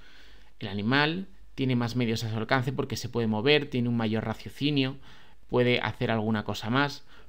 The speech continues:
pero desde luego es muy diferente al deber humano, ya que es un deber mucho más complejo.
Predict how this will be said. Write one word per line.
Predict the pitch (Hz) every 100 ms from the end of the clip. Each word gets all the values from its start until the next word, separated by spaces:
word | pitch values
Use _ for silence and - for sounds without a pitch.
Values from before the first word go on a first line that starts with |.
| - - -
pero | - 147 160 -
desde | 127 110 117
luego | 123 135
es | 127
muy | 127 120
diferente | 110 120 127 127 147 -
al | 120 110
deber | 110 113
humano, | 110 123 127
ya | 113 110
que |
es | 120
un | 123
deber | 113 131 127
mucho | 113 127 127 107
más | 95
complejo. | - 95 90 90 -